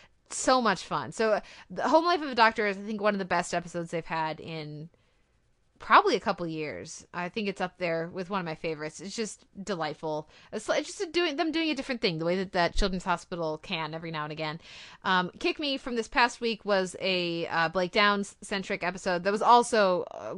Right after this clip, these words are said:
quite a bit of fun. And it just ends with him walking around firing everyone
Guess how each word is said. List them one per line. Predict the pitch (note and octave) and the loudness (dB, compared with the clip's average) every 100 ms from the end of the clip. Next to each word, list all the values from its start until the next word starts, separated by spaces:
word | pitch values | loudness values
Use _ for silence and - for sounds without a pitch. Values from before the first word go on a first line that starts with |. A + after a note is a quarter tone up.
| F#3+ | -2
quite | D#4 B3 | 4 4
a | |
bit | G3 E3+ | 4 0
of | |
fun. | - D#3 D#3 - - - _ | 0 -2 -4 -14 -20 -20 _
And | G#3 G#3+ | -2 -2
it | |
just | F#3+ - | -4 -2
ends | G#3 A3+ G#3 | 0 0 0
with | G3+ | 0
him | A#3 A3 | 0 4
walking | G3+ F#3+ A#3 | 6 6 4
around | G3+ F#3 F#3 | 2 2 2
firing | G3+ F3+ F3 | 2 2 0
everyone | E3+ E3+ E3 D#3 | -4 -4 -4 -4